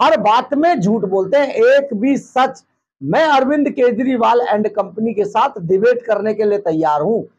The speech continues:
केजरीवाल जहां चाहे वहां डिबेट कर ले बुला के मुझसे, जब छूट जाए जेल से तब की बात बता रहा हूं। एक भी बात सच करके दिखा दे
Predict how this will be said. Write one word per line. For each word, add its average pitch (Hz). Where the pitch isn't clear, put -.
केजरीवाल 294
जहां 220
चाहे 240
वहां 226
डिबेट 247
कर 160
ले 202
बुला 185
के 165
मुझसे, 131
जब 254
छूट 269
जाए 277
जेल 226
से 294
तब 240
की 240
बात 214
बता 185
रहा 202
हूं। 220
एक 349
भी 277
बात 220
सच -
करके 269
दिखा 233
दे 311